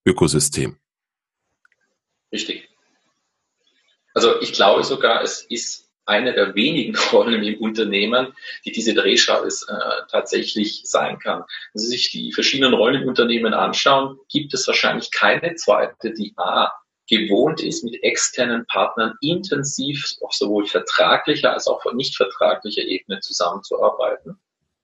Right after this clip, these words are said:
Speaker 2: Zweitens, ähm, die ganz nah an der Technologie sitzt, die heute einen Großteil der Innovation ausmacht.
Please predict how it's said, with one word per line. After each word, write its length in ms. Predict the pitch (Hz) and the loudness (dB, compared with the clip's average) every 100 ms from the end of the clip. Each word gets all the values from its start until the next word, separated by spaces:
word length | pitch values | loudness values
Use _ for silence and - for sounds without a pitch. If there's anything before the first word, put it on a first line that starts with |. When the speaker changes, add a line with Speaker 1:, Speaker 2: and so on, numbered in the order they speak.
| _ | _
Speaker 2:
Zweitens, 960 | - 104 104 123 123 107 95 - - _ _ _ _ _ _ | -2 4 4 4 0 -2 -2 -6 -8 _ _ _ _ _ _
ähm, 380 | 95 92 92 92 - _ _ - | -6 -2 -2 -4 -12 _ _ -14
die 180 | 110 - - | -14 -14 -6
ganz 320 | - 127 - 131 | 0 0 0 2
nah 160 | 120 | 2
an 100 | 117 | 4
der 140 | 117 - | 2 4
Technologie 800 | 151 151 - 131 120 110 127 143 | 2 2 0 0 0 -2 -4 -8
sitzt, 540 | - 175 - - - | -6 -8 -10 -16 -10
die 120 | 233 | 0
heute 340 | - 202 226 - | 6 6 4 0
einen 120 | - | -4
Großteil 560 | - 104 175 196 123 101 | 0 4 4 4 2 2
der 100 | 98 | 0
Innovation 480 | 113 104 - - | -4 -6 -6 -8
ausmacht. 720 | - 85 - 147 156 - _ | -4 -2 -2 -8 -10 -12 _